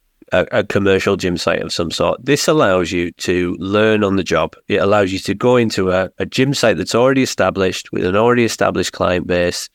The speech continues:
or a member base that is interested in personal training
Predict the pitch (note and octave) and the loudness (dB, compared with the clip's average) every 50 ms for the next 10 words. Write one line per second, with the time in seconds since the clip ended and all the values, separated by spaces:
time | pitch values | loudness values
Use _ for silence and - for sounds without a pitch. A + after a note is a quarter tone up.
0 | _ _ _ _ _ _ _ _ _ - F2+ F2+ E2+ D#2+ E2+ F2+ F#2+ G2 F#2+ F#2 | _ _ _ _ _ _ _ _ _ -6 -2 -2 -2 0 2 2 2 2 2 0
1 | E2 - F#2 E2+ E2+ E2+ E2+ - - F#2 E2+ - - - G2+ D#2+ F2+ F#2+ F#2+ F#2 | -2 0 0 0 0 0 -2 -2 -2 -4 -4 -4 -4 -6 -6 -4 -2 0 -2 0
2 | - - F2+ - - - F2+ F2 E2 - - F2 E2 - - F2 - - F#2+ F2 | 0 0 -2 -2 -2 -4 -4 -4 -4 -2 -2 -2 -2 -2 -4 -6 -4 -2 0 0
3 | F2 E2+ E2+ E2+ | 0 0 -2 -4